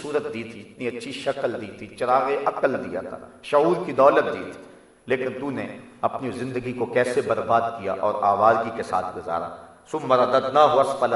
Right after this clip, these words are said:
سافلین، پھر اس کو اس جو ہے وہ درک اسفل کے اندر، سب سے نچلے درجے کے اندر دھکیل دیا جائے گا۔ اور ظاہر ہے کہ جو اپنے منصب کا قدردان نہ ہو تو پھر جو اپنے منصب سے انحراف کرے تو اس کے ساتھ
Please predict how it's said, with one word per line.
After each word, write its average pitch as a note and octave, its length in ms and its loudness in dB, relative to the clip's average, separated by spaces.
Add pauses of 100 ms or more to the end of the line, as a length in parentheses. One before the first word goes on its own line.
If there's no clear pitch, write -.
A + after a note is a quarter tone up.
(100)
سافلین، G2+ 480 -2 (440)
پھر A#2+ 120 2
اس B2+ 160 -2
کو C3+ 200 0
اس E3+ 80 0 (420)
جو C3+ 120 2
ہے D3+ 60 10
وہ D#3 220 4
درک D#3+ 240 2
اسفل F3+ 520 4
کے A#2+ 60 -2
اندر، G2+ 260 -6
سب D#3+ 280 -2
سے F3+ 120 -2
نچلے F#3 320 0
درجے F#3+ 340 2
کے G#3 140 -2
اندر B2+ 200 -4 (340)
دھکیل B2+ 420 0
دیا G#2 160 -2
جائے G2+ 320 -2
گا۔ G2+ 80 -6 (400)
اور G#2+ 140 0 (100)
ظاہر D#3+ 280 10
ہے F#3+ 240 10 (240)
کہ C3 60 -4
جو B2+ 180 2
اپنے D#3 260 0
منصب D#3 480 -2
کا G#3+ 220 0
قدردان C#3+ 520 4
نہ - 40 0
ہو A#2+ 260 0 (240)
تو D3 80 0
پھر B2 280 4 (380)
جو A2 160 2
اپنے C3 260 2
منصب B2+ 460 0
سے C#3 120 0
انحراف D3 600 8
کرے B2+ 160 0
تو B2 120 -2
اس A#2+ 140 -8
کے B2+ 80 -6
ساتھ A2 240 2